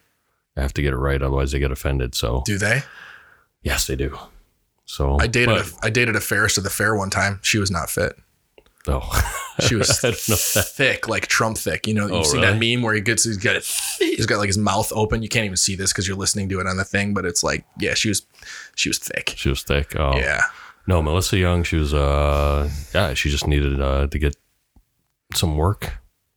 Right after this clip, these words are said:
Speaker 2: Get
Speaker 1: Yeah.
Speaker 2: jacked.
Speaker 1: Yeah, so we got her into swimsuit shape by the time she had to go to, uh, I think it was in Baltimore where the Miss U S A was at that time. But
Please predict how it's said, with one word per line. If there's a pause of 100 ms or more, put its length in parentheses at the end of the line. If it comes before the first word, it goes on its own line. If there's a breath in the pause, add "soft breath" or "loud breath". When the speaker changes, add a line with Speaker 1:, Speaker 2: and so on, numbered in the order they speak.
(240)
Speaker 2:
Get
Speaker 1:
Yeah.
Speaker 2:
jacked. (600 loud breath)
Speaker 1:
Yeah,
so
we
got
her
into
swimsuit
shape (260 loud breath)
by
the
time
she
had
to
go
to,
uh,
I
think
it
was
in
Baltimore
where
the
Miss
U
S
A
was
at
that
time.
But